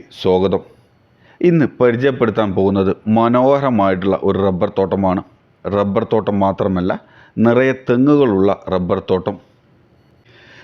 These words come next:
നിങ്ങൾക്ക് ഈ വീഡിയോയിൽ തന്നെ കാണാൻ കഴിയും, അത്രയും മനോഹരമായിട്ടാണ് റബ്ബർ തൈകൾ വെച്ചിട്ടുള്ളത്. അതോടൊപ്പം തന്നെ ഈ തോട്ടത്തിൽ നിന്ന് കിട്ടിയ തേങ്ങയുടെ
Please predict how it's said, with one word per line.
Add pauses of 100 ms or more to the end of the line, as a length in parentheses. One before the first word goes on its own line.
(120)
നിങ്ങൾക്ക് (160)
ഈ
വീഡിയോയിൽ
തന്നെ
കാണാൻ
കഴിയും, (120)
അത്രയും
മനോഹരമായിട്ടാണ്
റബ്ബർ
തൈകൾ
വെച്ചിട്ടുള്ളത്. (220)
അതോടൊപ്പം
തന്നെ (400)
ഈ
തോട്ടത്തിൽ
നിന്ന്
കിട്ടിയ (800)
തേങ്ങയുടെ